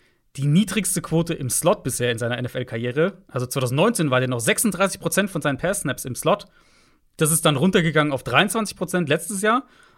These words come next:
und dann nur noch knapp siebzehn Prozent in dieser Saison. Also hatte klar diese X-Receiver-Rolle.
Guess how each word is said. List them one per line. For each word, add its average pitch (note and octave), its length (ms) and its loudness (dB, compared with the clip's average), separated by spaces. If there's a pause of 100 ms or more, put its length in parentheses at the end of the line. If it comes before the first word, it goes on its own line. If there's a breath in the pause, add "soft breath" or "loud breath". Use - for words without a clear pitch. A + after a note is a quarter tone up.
und D#3+ 220 2
dann E3+ 120 6
nur F#3+ 120 6
noch F#3 120 4
knapp D3 180 0
siebzehn D3+ 320 -2
Prozent A#2+ 320 -4
in G#2+ 80 -10
dieser D#3 220 -4
Saison. A2 420 -6 (400 soft breath)
Also B2 160 -2
hatte C3 140 0
klar D#3 340 6
diese D3+ 220 2
X-Receiver-Rolle. B2+ 880 0